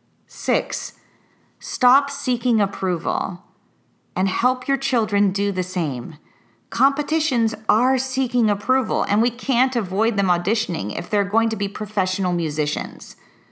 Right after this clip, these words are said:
But we can stop overvaluing every result. We won't please everyone. Help kids form a vision of what they want out of their own performances. Guide them as they form an interpretation they really believe in,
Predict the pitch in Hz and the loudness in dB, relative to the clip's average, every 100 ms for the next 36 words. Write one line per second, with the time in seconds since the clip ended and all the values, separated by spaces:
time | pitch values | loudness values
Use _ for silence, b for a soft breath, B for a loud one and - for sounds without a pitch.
0 | b b b b _ _ 240 220 - - | b b b b _ _ 2 4 0 -6
1 | - 185 254 254 254 240 - 320 320 - | -8 -2 -2 0 -2 0 2 4 4 0
2 | - 247 247 233 202 190 185 202 190 170 | 2 2 4 2 2 4 4 2 2 0
3 | 143 135 - - 208 202 190 190 156 147 | 0 -4 -6 0 2 2 0 0 0 0
4 | 160 143 - - b b b - 247 254 | 2 0 -2 -10 b b b -2 2 4
5 | 311 320 - 262 247 214 165 160 147 139 | 2 0 -2 0 2 2 2 0 0 -2
6 | 143 b b b b b b - 269 294 | -4 b b b b b b 0 2 0
7 | - - 247 214 - 214 214 - 185 170 | -2 0 0 0 0 2 2 2 0 2
8 | 233 240 220 180 180 226 196 151 220 254 | 0 2 0 0 2 0 -2 -2 0 2
9 | 247 202 208 151 190 - 180 190 185 185 | 2 2 4 2 0 0 0 0 2 2
10 | 196 202 185 - 175 165 143 - - - | 2 -2 -6 -2 -2 -2 -4 -8 -8 -10
11 | - b b b b - 214 277 240 175 | -14 b b b b 2 2 2 2 2
12 | 160 185 208 208 233 240 226 214 202 220 | 2 2 0 2 2 4 4 2 0 0
13 | 214 226 220 202 214 190 180 180 233 269 | 0 -2 0 0 0 0 0 0 0 0
14 | 226 202 190 190 170 - - | 0 0 0 -2 -2 -6 -6